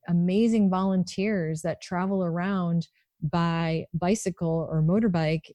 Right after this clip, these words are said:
in Peru to get these shoes, strapped to the back of the bikes to get these shoes up the hills to these kids.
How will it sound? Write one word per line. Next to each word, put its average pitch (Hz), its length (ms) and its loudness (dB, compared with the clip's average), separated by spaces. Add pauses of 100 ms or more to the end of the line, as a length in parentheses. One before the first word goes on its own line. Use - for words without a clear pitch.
in 165 200 2
Peru 175 680 0
to - 140 -4
get 185 300 -2
these 180 160 0
shoes, 185 580 -2
strapped 196 540 -4
to 220 60 -2
the 196 100 2
back 214 220 -2
of 214 60 -4
the 202 60 0
bikes 190 420 -2
to 190 100 -6
get 202 200 -2
these 196 160 0
shoes 220 500 -2
up 175 160 -4
the 180 60 -2
hills 180 560 -4 (160)
to 202 120 2
these 180 220 2
kids. 165 560 -4